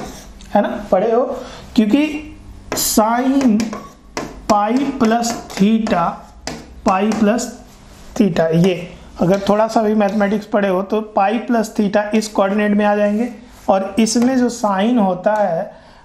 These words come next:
अ, साइन, अ, इसमें actually negative होता है, तो minus sin theta, तो ये। तो अब acceleration और,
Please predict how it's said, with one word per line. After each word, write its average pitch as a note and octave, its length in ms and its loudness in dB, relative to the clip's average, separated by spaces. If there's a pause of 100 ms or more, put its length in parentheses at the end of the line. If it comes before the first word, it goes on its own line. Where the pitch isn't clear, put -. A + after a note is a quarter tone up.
अ, G3+ 120 2
साइन, G3 480 0 (600)
अ, F3 360 2
इसमें F#3 460 0
actually F3+ 380 0
negative A3+ 420 2
होता A#3+ 200 -2
है, B3+ 120 -4
तो A#3 100 -2
minus G3+ 520 0
sin F#3+ 300 0 (260)
theta, E3 380 -2 (1160)
तो - 60 4
ये। D#3 240 4 (540)
तो B3+ 80 4 (340)
अब A3 260 -4
acceleration A#3 680 0 (260)
और, F3+ 320 0